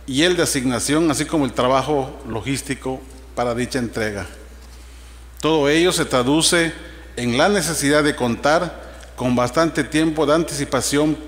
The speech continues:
para realizar la asignación de la medalla y que en las fechas en las que actualmente nos encontramos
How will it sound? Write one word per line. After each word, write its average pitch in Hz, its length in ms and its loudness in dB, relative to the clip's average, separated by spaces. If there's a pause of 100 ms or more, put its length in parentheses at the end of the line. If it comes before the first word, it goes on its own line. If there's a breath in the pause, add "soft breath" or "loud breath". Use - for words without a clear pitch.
(160)
para 185 220 4
realizar 147 520 2
la 143 120 0
asignación 123 640 -2
de 131 60 -2
la 120 100 0
medalla 151 520 0 (880 loud breath)
y 151 120 -2
que 147 160 0
en 135 80 2
las 127 140 0
fechas 165 580 -2 (240)
en 131 100 -4
las 117 140 -2
que 127 80 -6
actualmente 147 540 0
nos 123 120 -2
encontramos 127 800 -2